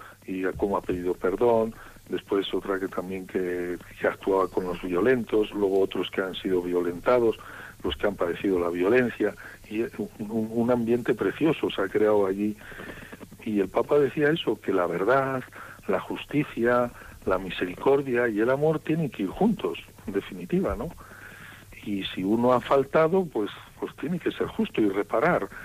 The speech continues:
Y si uno no ha vivido, ha vivido la miseria, pues tiene que asociarse a la verdad. Y si uno no ha venido, vivido en el amor, pues tiene que acercarse a, a ese amor que es el que construye, el que nos hace fraternos.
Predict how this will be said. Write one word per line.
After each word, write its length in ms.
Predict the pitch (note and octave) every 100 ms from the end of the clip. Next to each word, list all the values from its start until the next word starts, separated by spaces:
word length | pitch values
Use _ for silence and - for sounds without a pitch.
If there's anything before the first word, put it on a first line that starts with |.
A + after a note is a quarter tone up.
| - - -
Y 160 | G#2+ F#2+
si 240 | - G2+
uno 460 | A2+ C#3 D3+ D#3 D3+
no 140 | D3+
ha 60 | D3
vivido, 680 | D3+ D#3 D3+ D3+ D3+ D3 C3
ha 40 |
vivido 320 | C#3 D3 D3
la 60 | D3
miseria, 480 | D3+ - D#3+ F3+ F3+
pues 220 | - -
tiene 240 | D3 F3+
que 140 | - G#2
asociarse 520 | - G2 A#2+ G#2 G2
a 40 |
la 80 | F#2+
verdad. 440 | F2 F#2 D3 A2 - - - - -
Y 120 | A2+
si 160 | G2+ -
uno 240 | G2+ B2
no 80 | C#3
ha 60 | C#3+
venido, 480 | D3 D3 D3 C#3+ C3+
vivido 440 | B2+ C3 C#3 C3+
en 80 | C3+
el 80 | C#3+
amor, 340 | D#3 F3+ F#3 - - -
pues 160 | - -
tiene 240 | - F#3
que 120 | E3+
acercarse 880 | A#2 G2+ - G2+ - - B2+ - G2+
a, 140 | F#2+ -
a 60 | G#2+
ese 200 | G#2 A#2+
amor 340 | A2+ C#3+ D3+
que 140 | -
es 140 | G#2+ -
el 120 | A2
que 120 | -
construye, 760 | - F2+ - - D3+ C#3 B2+ B2+ - -
el 140 | A2 F#2+
que 80 | G2+
nos 200 | F#2+ -
hace 220 | G2+ G2+
fraternos. 680 | - F2+ - C3+ A#2 A2+